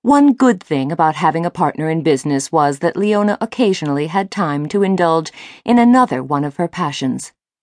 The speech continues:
needlework. She directed a mental blessing at Betsy Devonshire and her shop, Cruel World. Nice to have it local,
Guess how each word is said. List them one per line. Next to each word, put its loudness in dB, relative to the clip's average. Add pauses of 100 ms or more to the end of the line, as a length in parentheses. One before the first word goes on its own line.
(140)
needlework. 0 (960)
She 2
directed 2
a 4
mental 4
blessing 0
at -2
Betsy 0
Devonshire -2 (300)
and 0
her 2
shop, 0 (220)
Cruel 0
World. -4 (680)
Nice 2
to -2
have 0
it -8
local, -2